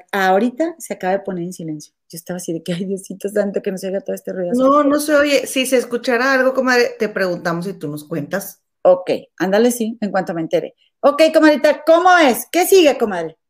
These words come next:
Speaker 2: Comadre, pues hablando de, de, de, de que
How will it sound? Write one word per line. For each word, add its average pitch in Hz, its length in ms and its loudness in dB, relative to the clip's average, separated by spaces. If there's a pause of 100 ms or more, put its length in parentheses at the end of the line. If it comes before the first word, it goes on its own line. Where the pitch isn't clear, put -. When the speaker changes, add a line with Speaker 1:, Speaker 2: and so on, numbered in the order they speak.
(120)
Speaker 2:
Comadre, 247 320 6
pues 240 240 0
hablando 240 480 4
de, 302 300 0
de, 214 240 2 (160)
de, 208 320 -2
de 202 160 -6
que 202 240 -10